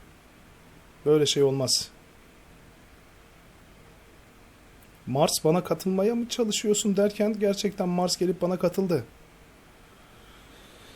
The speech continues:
<sighs> Büşra onuncu sıradan listeye girdin. Yakıştı mı şimdi bu sana? Ha? Büşra mısın bu arada? Busra mısın? Ona da emin değilim ya. Belki de Busra'sın.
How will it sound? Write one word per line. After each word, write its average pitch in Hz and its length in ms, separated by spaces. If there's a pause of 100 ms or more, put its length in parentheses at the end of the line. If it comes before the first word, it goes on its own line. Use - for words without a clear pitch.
(640)
<sighs> - 40 (920)
Büşra 151 340
onuncu 170 300
sıradan 151 340
listeye 139 280
girdin. 123 240
Yakıştı 139 340
mı 170 80
şimdi 135 220
bu 131 60
sana? 139 280 (1800)
Ha? 160 200 (400)
Büşra 190 400
mısın 170 240
bu 151 100
arada? 143 220
Busra 185 280
mısın? 147 200
Ona 165 200
da 165 80
emin 156 220
değilim 165 220
ya. 147 220 (920)
Belki 160 240
de 170 140
Busra'sın. 127 480